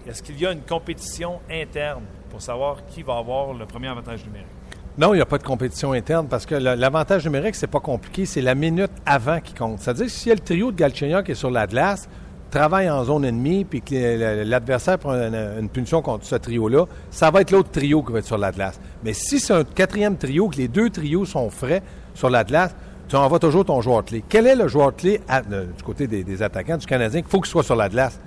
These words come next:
Speaker 2: C'est Pacioretty.
Speaker 1: Mm-hmm.
Speaker 2: Donc, Pacioretty joue avec Plekanec. C'est sûr que ça va être Pacioretty, euh, P-, Pacioretty, Plekanec et Gallagher. Pourquoi ? Parce que Michel en-, aime envoyer des unités. Quand ça va bien mal, qu'il reste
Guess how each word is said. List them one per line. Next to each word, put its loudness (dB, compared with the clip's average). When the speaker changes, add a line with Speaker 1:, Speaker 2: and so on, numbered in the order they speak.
Speaker 2:
C'est -6
Pacioretty. 0
Speaker 1:
Mm-hmm. -14
Speaker 2:
Donc, 0
Pacioretty 2
joue 0
avec 0
Plekanec. 2
C'est -4
sûr 4
que -4
ça 0
va -2
être -6
Pacioretty, 2
euh, 2
P-, -8
Pacioretty, 2
Plekanec 2
et 0
Gallagher. 4
Pourquoi ? 4
Parce -2
que -4
Michel 2
en-, 0
aime 2
envoyer 2
des -2
unités. 2
Quand 6
ça 2
va 4
bien 4
mal, 2
qu'il 0
reste -2